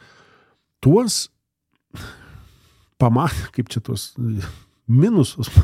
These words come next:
<laughs> kaip čia kitaip užvadint, modelius, tos, e, elgsenos modelius, vat yra labai svarbu padėt kitiem pamatyt.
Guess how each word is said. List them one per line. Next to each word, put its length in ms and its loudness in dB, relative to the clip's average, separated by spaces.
<laughs> 360 -20
kaip 180 -4
čia 80 -10
kitaip 320 -8
užvadint, 400 0
modelius, 640 2
tos, 320 -4
e, 400 -2
elgsenos 640 0
modelius, 400 0
vat 160 2
yra 220 2
labai 300 -2
svarbu 360 0
padėt 380 0
kitiem 340 -2
pamatyt. 540 -2